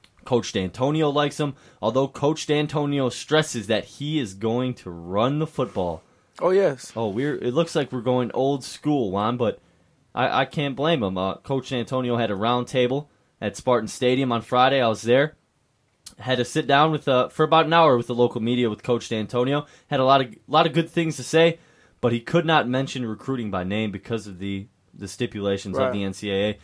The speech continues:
Speaker 1: So he couldn't touch on the Nichols situation, <clears throat> excuse me, but obviously he knows about it.
Speaker 2: And it hurts him. <laughs>
Speaker 1: Uh,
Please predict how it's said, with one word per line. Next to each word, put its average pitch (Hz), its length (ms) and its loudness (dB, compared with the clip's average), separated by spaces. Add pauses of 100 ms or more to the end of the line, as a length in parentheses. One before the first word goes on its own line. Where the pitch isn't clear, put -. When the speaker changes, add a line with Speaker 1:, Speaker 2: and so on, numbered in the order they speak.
(160)
Speaker 1:
So 120 180 -4
he 110 80 -4
couldn't 135 260 -2
touch 139 240 -2
on 120 140 -2
the 110 60 -4
Nichols 139 380 -2
situation, 156 760 -2
<clears throat> - 40 -12
excuse 170 560 0
me, 190 200 0 (500)
but - 280 4 (640)
obviously 113 420 0
he 110 80 -4
knows 98 260 -4
about 80 180 -12
it. - 60 -18 (160)
Speaker 2:
And 135 100 -4
it 135 80 -2
hurts 135 280 -2
him. 113 120 -14 (160)
<laughs> 170 140 0 (340)
Speaker 1:
Uh, 131 240 4